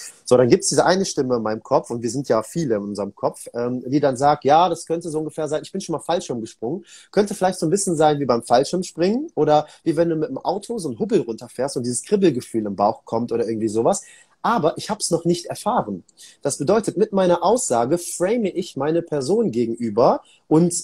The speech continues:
und erzeuge irgendwelche Bilder und Realitäten und Wahrheiten, von denen ich eigentlich gar keine Ahnung habe.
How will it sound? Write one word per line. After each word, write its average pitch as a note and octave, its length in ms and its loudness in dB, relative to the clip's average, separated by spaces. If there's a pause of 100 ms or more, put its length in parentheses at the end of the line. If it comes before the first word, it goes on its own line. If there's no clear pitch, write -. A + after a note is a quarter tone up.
(380)
und D#3+ 300 2
erzeuge G3 580 0
irgendwelche D#3 440 0
Bilder D3 440 2
und A#2 200 -4
Realitäten C3+ 640 -4
und A#2+ 140 -4
Wahrheiten, D#3 400 -2
von C#3 160 -6
denen E3+ 160 2
ich E3+ 140 -14
eigentlich D3+ 180 -6
gar F#3 160 -2
keine D#3+ 220 0
Ahnung C#3 320 -4
habe. F#2+ 240 -8